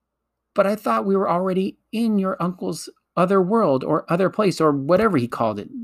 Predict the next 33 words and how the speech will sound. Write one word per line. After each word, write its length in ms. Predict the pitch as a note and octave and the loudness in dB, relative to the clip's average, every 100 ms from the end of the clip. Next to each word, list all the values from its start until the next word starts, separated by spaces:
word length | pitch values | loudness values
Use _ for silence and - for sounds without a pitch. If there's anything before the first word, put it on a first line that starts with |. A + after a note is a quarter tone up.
| - - | -8 0
Didn't 240 | G#3 G#3 | 2 2
you 60 | A3+ | 0
say?" 400 | - G#3 A3+ - _ _ - - - - - - - - | 2 2 0 -4 _ _ -20 -20 -20 -20 -20 -20 -20 -2
"Oh, 140 | F#3+ G#3 - | 0 0 2
bother, 320 | A2+ F#3+ A2 | 2 4 2
Uncle 220 | G#2+ A2+ | 0 -2
Andrew," 380 | A2 G#2+ A2 G#2+ - C3 - _ _ - _ | -4 -2 -2 -2 -4 -6 -8 _ _ -20 _
interrupted 500 | C#3+ A#2+ A2+ - A2 | -4 0 -2 -2 -4
Diggory. 380 | A2+ A2 D3+ - _ _ _ _ - | -4 -2 -2 -4 _ _ _ _ 0
"I 80 | |
don't 140 | G#3 D#3+ | 2 4
believe 200 | C3+ C3+ | 4 4
he 60 | |
knows 240 | D#3+ D#3+ C#3+ | 2 2 0
anything 320 | E3+ F3+ F#3+ | -2 0 0
about 300 | E3 E3+ F#3 | 0 0 -2
it. 100 | - _ _ _ _ _ _ _ _ _ _ | -8 _ _ _ _ _ _ _ _ _ _
He 100 | - | -4
never 200 | G3 G3 | 0 0
had 180 | D#3 D#3 | 0 0
the 60 | C3 | -2
pluck 320 | - E3+ - | -4 -4 -4
to 60 | - | -4
come 240 | - D#3+ | 0 0
here 320 | C#3+ E3+ D#3 D#3+ | 2 0 0 0
himself. 560 | C3+ - F#3+ D3 - _ _ _ _ _ _ _ _ _ _ _ _ _ _ _ _ | -2 0 -2 -2 -6 _ _ _ _ _ _ _ _ _ _ _ _ _ _ _ _
He 180 | G3+ | -2
only 240 | G3 F3 C#3 | 0 2 0
talked 400 | D3 E3+ D#3 - | 0 0 0 -4
of 300 | C#3 A2+ - _ - | -8 -8 -14 _ -8
one 640 | B2+ C3+ E3 E3+ A#2 A#2 _ _ | -2 2 2 2 0 -4 _ _
other 220 | B2+ A#2 | -6 -6
world. 380 | G#2 A2 G#2+ A2+ | -6 -8 -10 -12